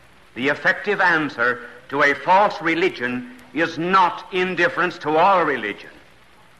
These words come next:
Unless there is a positive conviction to pit against the assaults of the demon, the citadel of our soul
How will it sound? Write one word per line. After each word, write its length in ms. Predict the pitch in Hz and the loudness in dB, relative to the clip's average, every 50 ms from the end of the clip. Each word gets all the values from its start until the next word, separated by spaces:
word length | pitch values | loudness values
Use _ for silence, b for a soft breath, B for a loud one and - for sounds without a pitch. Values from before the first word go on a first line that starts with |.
| - - - - - - - _ - - | -20 -20 -20 -20 -20 -20 -20 _ -10 -2
Unless 420 | - 139 151 165 190 202 196 - - | 0 0 2 2 2 2 2 0 0
there 160 | - 180 170 | 0 2 2
is 140 | 175 160 147 | 2 0 0
a 120 | 156 143 | -2 -4
positive 680 | - - - 226 220 233 233 247 240 247 233 240 - | -4 -2 2 4 4 4 2 0 -4 -4 -6 -6 -4
conviction 500 | - 226 226 190 180 185 - - - - - - - - - - - - - _ - - _ _ - | -6 -4 -4 -2 -4 -4 -4 -4 -12 -14 -14 -18 -20 -20 -20 -20 -20 -20 -20 _ -20 -20 _ _ -4
to 140 | 170 170 | -4 -4
pit 260 | 165 170 - 202 208 208 | -4 -4 -2 -2 -2 0
against 420 | 208 180 - 180 185 180 - - | -2 0 0 0 0 0 -2 -6
the 120 | 160 156 | -4 -2
assaults 520 | 160 151 - - - 202 226 247 233 226 - | -2 -2 -4 -2 2 4 4 4 4 2 -2
of 140 | 202 151 - | -4 -4 -4
the 100 | 160 - - - | -6 -6 -6 -4
demon, 440 | 175 190 185 175 170 170 170 165 156 B B B B B B B | -2 -2 0 0 0 -2 -2 -4 -8 B B B B B B B
the 100 | - 160 | -6 -6
citadel 560 | 160 - - - 196 196 156 170 - 175 175 175 | -6 -6 -6 -2 0 0 0 2 2 2 2 4
of 80 | 165 | 4
our 220 | 170 170 165 165 160 | 6 6 6 6 2
soul 720 | - - - - 185 185 175 180 170 147 131 117 107 | 0 -6 -4 0 2 4 6 6 4 4 2 0 -4